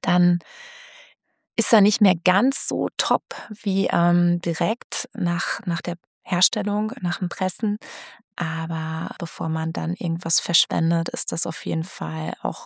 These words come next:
immer noch die bessere Alternative. Und das Interessante ist eben auch, dass der Wechsel der Jahreszeiten dazu einlädt,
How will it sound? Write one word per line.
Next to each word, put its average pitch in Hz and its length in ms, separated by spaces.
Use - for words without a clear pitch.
immer 160 240
noch 160 320
die 170 120
bessere 170 500
Alternative. 185 1040
Und 170 540
das 175 220
Interessante 185 680
ist - 280
eben 190 300
auch, 170 360
dass 170 240
der 165 220
Wechsel 170 440
der 160 120
Jahreszeiten 160 880
dazu - 380
einlädt, 160 800